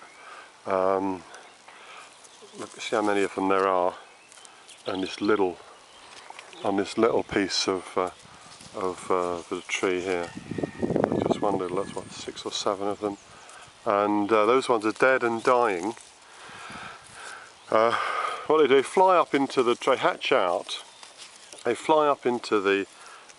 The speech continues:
apple trees and they settle on these little fruitlets and they bite holes in them. And I've seen them doing it last, uh, there's another, you see it's not running 'cause it's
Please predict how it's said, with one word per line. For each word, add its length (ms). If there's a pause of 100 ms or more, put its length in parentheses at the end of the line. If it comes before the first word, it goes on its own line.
(120)
apple 680 (140)
trees 240
and 100
they 80
settle 380
on 80
these 140
little 160
fruitlets 500
and 80
they 80
bite 360 (220)
holes 600
in 240
them. 200 (640)
And 100
I've 160
seen 180
them 100
doing 220
it 120
last, 440
uh, 140 (200)
there's 260
another, 380 (1500)
you 80
see 160
it's 160
not 140
running 300
'cause 160
it's 180